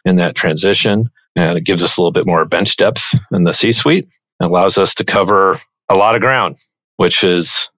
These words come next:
a lot of fun in terms of what's going on in the industry. It's not all, uh, just, you know, smooth arrow <laughs> pointed up, right? There's a lot of jagged lines here in this trajectory in banking, right? So all the, just all the stuff that's been going on just in the past year,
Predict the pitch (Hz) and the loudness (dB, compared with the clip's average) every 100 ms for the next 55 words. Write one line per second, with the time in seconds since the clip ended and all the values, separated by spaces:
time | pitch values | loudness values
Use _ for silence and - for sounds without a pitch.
0 | - 92 98 90 110 85 76 - - - | -4 0 2 2 0 0 -2 -8 -6 -4
1 | 80 90 80 85 80 87 - - 87 85 | -2 0 0 0 0 -2 -2 0 0 2
2 | 85 80 87 95 117 90 101 95 90 - | 0 -2 -2 0 0 0 0 0 -2 -10
3 | - _ - 90 92 87 - _ _ - | -20 _ -2 2 4 2 -2 _ _ -4
4 | 113 92 90 - 117 90 85 - 113 104 | 0 0 0 0 2 2 2 0 2 2
5 | 104 98 90 - _ - 98 117 110 104 | 4 2 -2 -8 _ 0 2 2 2 0
6 | - 120 - 113 107 95 107 156 - 113 | 0 -2 0 2 2 2 2 2 0 0
7 | 123 98 95 98 101 90 98 98 98 101 | 2 0 0 2 2 2 2 2 2 0
8 | 87 - - - 95 95 104 95 95 95 | -2 -12 -20 -2 0 2 2 2 2 2
9 | 87 90 85 - - 85 85 87 90 90 | 2 2 0 -2 -2 -2 0 0 0 0
10 | 90 85 87 82 87 87 90 95 95 85 | 0 0 -2 0 0 0 -2 -2 0 0
11 | 90 95 - 82 85 - 80 87 82 - | 0 0 2 2 0 0 0 0 -2 -2
12 | - - 87 82 - 85 - - - 78 | 0 2 2 0 0 -2 -2 -4 -2 -2
13 | 82 85 80 82 82 - 85 78 - 76 | 0 0 0 0 -2 -2 -2 -2 -2 -2
14 | - 92 90 85 | 0 0 2 0